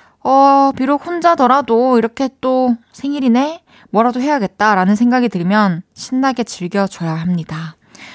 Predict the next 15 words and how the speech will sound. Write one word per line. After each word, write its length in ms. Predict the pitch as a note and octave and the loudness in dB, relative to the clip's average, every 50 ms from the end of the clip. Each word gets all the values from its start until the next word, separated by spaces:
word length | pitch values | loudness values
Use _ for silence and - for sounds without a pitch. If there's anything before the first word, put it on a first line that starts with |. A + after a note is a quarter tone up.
| - - - - - - _ _ _ _ _ | -20 -20 -20 -20 -20 -20 _ _ _ _ _
그리고 280 | - G#3 A3+ A3 A#3 | -6 -4 -2 -2 -2
또 440 | G#3+ - - A3 A3+ A3+ A3 G#3 G#3 | -6 -4 -2 0 2 2 2 2 0
생일날마저 1000 | - - C4+ D4 D#4 D#4+ D#4+ D#4 D4 B3+ A3+ G3+ F3+ E3 E3 - - F3 E3 D#3+ D#3+ | 0 -2 -2 -2 -2 -4 0 2 2 4 4 4 2 0 -2 -2 -4 -4 -4 -4 -6
다람쥐 680 | - - F3+ F3+ F#3+ G3+ G#3+ A3 G#3+ A3 G#3+ G3+ F#3+ - | -6 -4 0 2 4 4 4 4 4 2 0 -2 -2 -4
쳇바퀴 640 | - - - - _ _ - C#4+ C4+ _ _ - - | -12 -16 -16 -16 _ _ -10 -10 -10 _ _ -14 -6
같은 340 | A#3+ G#3+ F#3+ - - G#3 G3+ | -4 -4 -4 -4 -4 -4 -2
일상이다 800 | F#3+ F#3 F#3+ - - A3 A3+ G#3+ G#3+ G3 F#3 F3 F3 F3+ F3 F3 | -2 -2 -4 -2 0 2 4 4 4 2 2 0 2 2 2 2
이런 220 | F3+ F#3+ G3+ G#3 | 2 2 0 2
생각이 380 | G3+ A3+ A3 G#3+ A3 A3 G3+ G3 | 2 2 2 2 2 0 0 -2
들면 720 | - - F#3 F3+ F3 F3+ F3 F3 F3+ F#3+ G3+ G3+ G3 F3+ - - - - - - - - _ _ | -4 -6 -6 -4 -2 -2 0 0 2 2 2 2 2 0 -2 -8 -18 -20 -20 -20 -20 -20 _ _
좀 180 | - G#3 G3+ F#3 | -2 0 0 0
괜히 800 | - - - F3+ F3 F3 F3+ F3+ F3+ F3 F3 E3+ E3+ E3 D#3+ E3+ - _ _ _ _ _ _ _ _ | 0 -4 -4 -2 -2 0 0 0 0 0 0 -2 -2 -4 -6 -8 -12 _ _ _ _ _ _ _ _
울적해질 680 | - F#3 F#3 - - A3 - - A#3 G#3+ - F3 E3 | -4 -4 -4 -4 -8 -12 -4 -4 -4 -4 -2 -6 -6
수 160 | - - - D#3 | -6 -6 -8 -8
있거든요. 560 | C#3 - - C#3+ - - A2+ A2 - - | -8 -8 -12 -12 -10 -8 -8 -8 -8 -8